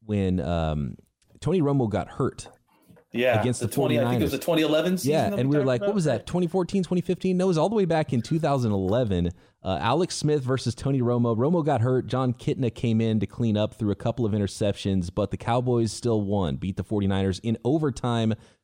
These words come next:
Speaker 1: twenty-seven to twenty-four in that game, September
Speaker 2: And
Speaker 1: eighteenth, two thousand eleven.
Speaker 2: And actually what happened is that Romo got hurt, Kitna came in, uh, Romo broke his rib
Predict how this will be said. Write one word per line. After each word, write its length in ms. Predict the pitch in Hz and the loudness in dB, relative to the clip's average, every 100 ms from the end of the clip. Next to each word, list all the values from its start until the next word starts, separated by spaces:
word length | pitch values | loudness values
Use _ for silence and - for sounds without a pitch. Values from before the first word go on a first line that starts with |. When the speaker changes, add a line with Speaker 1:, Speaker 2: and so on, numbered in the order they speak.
| _ | _
Speaker 1:
twenty-seven 960 | - 135 156 170 - 147 135 110 104 104 _ _ _ - | -4 0 0 -2 -2 0 0 2 0 -2 _ _ _ -6
to 100 | 104 | -6
twenty-four 800 | - - 117 113 - 110 107 92 | -6 -2 0 0 0 0 2 2
in 80 | |
that 240 | 92 87 - | 2 0 -2
game, 400 | 95 90 87 - | 0 2 0 -2
September 480 | - 101 - 135 156 | -8 -8 -4 -2 0
Speaker 2:
And 120 | - | 0
Speaker 1:
eighteenth, 400 | 143 139 123 110 | 0 0 0 -2
two 140 | - 113 | -4 -2
thousand 300 | 113 101 92 | 0 0 0
eleven. 340 | 87 73 65 - _ _ _ _ - | 0 -2 -6 -18 _ _ _ _ -4
Speaker 2:
And 100 | 143 | -2
actually 380 | 185 226 185 143 | 0 0 0 2
what 140 | 139 | 2
happened 340 | 143 139 139 131 | 2 0 -2 -2
is 140 | 120 | 0
that 400 | 127 117 117 - - - | 2 0 -2 -14 -20 -8
Romo 440 | 123 143 190 160 | -2 2 2 2
got 200 | 151 135 | 2 2
hurt, 420 | 143 151 131 127 - _ - | 2 2 0 -2 -14 _ -4
Kitna 360 | 170 170 165 | -2 -2 -2
came 280 | 160 135 131 | -2 -2 0
in, 520 | 143 131 117 110 110 _ _ _ _ | 0 0 0 -4 -6 _ _ _ _
uh, 200 | 127 123 | 0 2
Romo 420 | 120 156 190 123 117 | 2 2 0 -2 -2
broke 320 | 135 180 185 | 0 0 0
his 220 | 135 104 | -6 -6
rib 420 | 107 131 156 95 | -6 -2 -2 -4